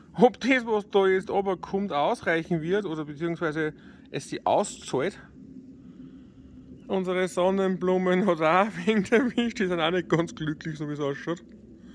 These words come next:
Ja, gehört dazu, wie gesagt. Wir haben den achtzehnten, neunzehnten November.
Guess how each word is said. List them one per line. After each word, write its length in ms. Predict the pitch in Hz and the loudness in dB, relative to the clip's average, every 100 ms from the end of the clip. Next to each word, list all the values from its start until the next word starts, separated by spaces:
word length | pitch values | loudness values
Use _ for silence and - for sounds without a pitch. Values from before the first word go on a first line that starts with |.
| - - - - - | -20 -20 -20 -20 -6
Ja, 360 | 123 123 127 139 - - - | 0 2 0 -2 -10 -20 -6
gehört 300 | - 180 175 | 4 4 4
dazu, 240 | 123 - 143 156 | -12 -6 -4 -2
wie 80 | 151 | -4
gesagt. 400 | 127 139 143 - - - - - - - - - - | 0 0 0 -8 -16 -14 -14 -16 -18 -20 -20 -18 -10
Wir 120 | - | -2
haben 180 | 151 156 | 0 0
den 40 | 147 | 0
achtzehnten, 480 | - - 165 - | -4 -2 -4 -2
neunzehnten 500 | 147 139 143 156 147 | -2 -2 -2 -6 -4
November. 480 | 147 131 135 151 160 | -2 0 0 0 -2